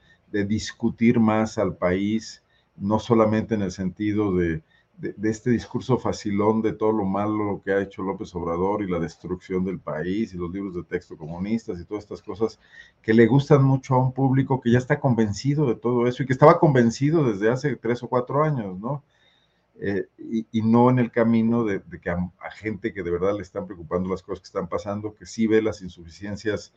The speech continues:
en, en, en tanto en el, en la, en la cuarta transformación en sí, específicamente en lo que ha logrado, en algunos retrocesos que decididamente ha planteado.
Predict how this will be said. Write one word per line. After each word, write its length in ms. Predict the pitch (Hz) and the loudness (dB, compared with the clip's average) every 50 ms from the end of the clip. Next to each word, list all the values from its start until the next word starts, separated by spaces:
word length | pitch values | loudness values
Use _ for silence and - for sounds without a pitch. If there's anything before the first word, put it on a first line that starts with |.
| _ _ _ _ _ _ _ _ - | _ _ _ _ _ _ _ _ -8
en, 280 | - 95 87 87 - - | -6 -4 -4 -4 -6 -8
en, 720 | 92 92 90 90 90 90 87 87 87 87 85 82 82 80 - _ _ _ _ - - - _ _ _ _ _ _ _ _ - | -6 -4 -2 0 0 0 0 0 0 -2 -2 -4 -6 -8 -12 _ _ _ _ -20 -20 -20 _ _ _ _ _ _ _ _ -4
en 160 | 113 104 - | -2 0 4
tanto 260 | - 143 123 - 113 | 6 6 6 6 4
en 100 | 110 110 | 4 4
el, 200 | 110 107 104 104 - - _ - | 4 2 0 -4 -12 -18 _ -10
en 320 | 101 104 104 101 101 101 | -8 -6 -4 -2 -2 0
la, 220 | 101 98 95 98 95 - - _ _ _ _ - - | 0 0 0 0 -2 -4 -6 _ _ _ _ -16 -12
en 100 | 107 104 | -6 -2
la 160 | 98 95 92 | -2 -2 0
cuarta 300 | - 135 147 156 - 160 | 4 4 4 4 2 -2
transformación 640 | - 101 92 92 95 90 87 87 90 - 117 117 123 | -4 -4 -4 -4 -4 -4 -2 -2 -2 0 2 2 2
en 160 | 113 104 92 | 2 0 -2
sí, 360 | - - 117 131 165 180 - | -4 -4 -2 0 0 0 -2
específicamente 760 | 110 - - 92 90 - 123 131 127 117 101 110 120 117 131 | -2 -4 -6 -10 -10 -8 -6 -4 -2 -2 0 0 -2 -2 -4
en 100 | 139 - | -4 -2
lo 100 | 92 87 | -2 -2
que 140 | 90 - 107 | -2 0 0
ha 40 | 110 | 2
logrado, 640 | 120 113 95 95 90 90 95 107 117 135 143 139 _ _ _ _ _ _ _ _ _ - | 2 2 0 0 0 0 0 -2 -2 -4 -6 -10 _ _ _ _ _ _ _ _ _ -12
en 280 | - 90 87 87 85 90 | -8 -6 -4 -4 -2 -2
algunos 380 | 90 87 95 117 127 147 151 | -2 0 0 2 4 4 4
retrocesos 640 | 113 110 98 - 90 87 85 - 101 101 113 120 - - | 4 4 2 2 -2 -6 -4 -6 -6 -6 -8 -10 -12 -8
que 100 | - 92 | -6 -6
decididamente 560 | 80 78 - - 104 101 98 101 92 101 101 | -6 -6 -6 -6 -6 -6 -6 -6 -6 -6 -6
ha 80 | 95 | -6
planteado. 640 | - 90 90 85 80 - 92 92 101 110 123 123 | -6 -6 -6 -6 -4 -2 -2 0 0 0 -2 -4